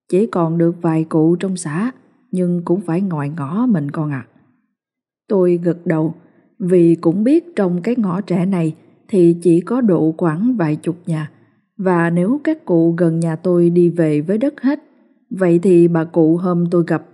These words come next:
đứng ở bụi cây ấy là ai? Và đêm hôm sau,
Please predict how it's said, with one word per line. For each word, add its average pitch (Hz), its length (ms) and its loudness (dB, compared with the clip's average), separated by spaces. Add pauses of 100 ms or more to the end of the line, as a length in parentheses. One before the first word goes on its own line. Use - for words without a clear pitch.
đứng 220 320 0
ở 196 200 0
bụi 151 260 2
cây 165 340 0
ấy 220 320 -2
là 226 200 0
ai? 156 240 -6 (560)
Và 170 360 0
đêm 180 180 0
hôm 175 220 -2
sau, 170 340 -4